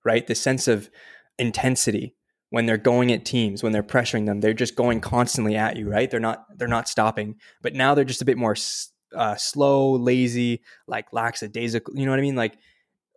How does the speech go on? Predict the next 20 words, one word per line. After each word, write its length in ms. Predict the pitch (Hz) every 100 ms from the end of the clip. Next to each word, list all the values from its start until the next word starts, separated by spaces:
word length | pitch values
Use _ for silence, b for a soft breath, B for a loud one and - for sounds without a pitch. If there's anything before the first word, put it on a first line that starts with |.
| _ _ - -
honestly, 360 | 143 190 - 123
I, 140 | 123
I 220 | 151 143
was, 120 | 165 160
I 100 | 151
watched 220 | 180 -
the 80 | 131
first 300 | - 120 -
half 400 | 110 120 - _ -
of 200 | - 113
the 120 | 113 107
Fulham 300 | - 120 113
Liverpool 320 | 107 110 135
game, 240 | 147 185 b b
and 140 | 131 120
Fulham 280 | 143 196
were 100 | 165
the 80 | 113
better 220 | 107 113
team. 320 | 107 139 139